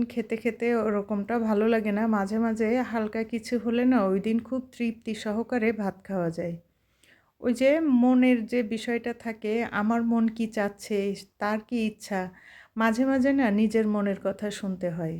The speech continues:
আপনি তো সবসময়ই অন্যের ইচ্ছা পূরণ করেন, আপনার ইচ্ছাটা পূরণ করার জন্য কিন্তু কাউকেই খুঁজে পাবেন না।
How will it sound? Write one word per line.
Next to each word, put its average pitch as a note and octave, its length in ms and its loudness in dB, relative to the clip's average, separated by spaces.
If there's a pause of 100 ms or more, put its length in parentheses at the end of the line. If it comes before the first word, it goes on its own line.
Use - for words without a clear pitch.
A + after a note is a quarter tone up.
(600)
আপনি - 340 -2
তো D4 80 0
সবসময়ই B3+ 760 2 (520)
অন্যের B3 440 4 (180)
ইচ্ছা B3 360 -4
পূরণ A3 340 -4
করেন, F3+ 320 0
আপনার G#3 360 0
ইচ্ছাটা A#3+ 400 -4
পূরণ A#3+ 340 0
করার A3 360 0
জন্য G#3+ 320 2
কিন্তু B3+ 340 2 (240)
কাউকেই G3+ 420 -2
খুঁজে F#3 300 -4
পাবেন E3+ 340 -2
না। E3 140 -2